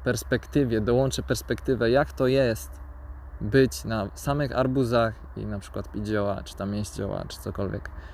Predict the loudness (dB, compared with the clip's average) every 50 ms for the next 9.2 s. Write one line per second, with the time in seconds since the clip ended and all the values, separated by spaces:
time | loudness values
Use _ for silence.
0 | -14 -14 -14 -8 -4 -2 -2 -2 2 2 4 4 4 2 -2 -8 -12 -12 -12 -14
1 | -14 -14 -14 -14 -14 -16 -14 -2 2 4 6 6 6 4 2 0 0 0 2 2
2 | 0 0 0 0 2 2 2 2 2 0 2 2 2 2 0 -2 -2 -4 -4 -6
3 | -4 -2 2 4 4 4 4 2 0 -2 -2 -6 -8 -4 -2 -2 0 2 2 0
4 | 0 0 -2 -4 -4 -4 -6 -6 -4 -2 -2 -2 0 0 -4 -2 0 0 2 4
5 | 6 6 6 6 4 2 0 -2 -2 -2 -4 -6 -4 -4 -4 -6 -2 -2 0 0
6 | 0 0 -2 -4 -8 -6 -6 -4 -2 -2 -2 0 0 0 0 0 -2 -6 -4 -2
7 | 0 0 0 0 -2 -2 -4 -8 -12 -16 -18 -18 -18 -18 -18 -16 -16 -18 -16 -6
8 | 2 6 8 8 8 6 2 -2 -2 0 0 0 0 0 -2 -2 -4 -2 0 0
9 | 0 0 -2